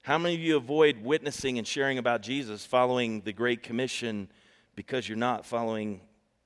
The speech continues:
the two commands? Y'all hear me?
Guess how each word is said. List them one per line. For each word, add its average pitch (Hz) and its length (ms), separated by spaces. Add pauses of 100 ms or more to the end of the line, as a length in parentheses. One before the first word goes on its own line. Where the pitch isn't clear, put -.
(180)
the 104 80
two 123 180
commands? 120 520 (3250)
Y'all 110 200
hear 117 200
me? 117 220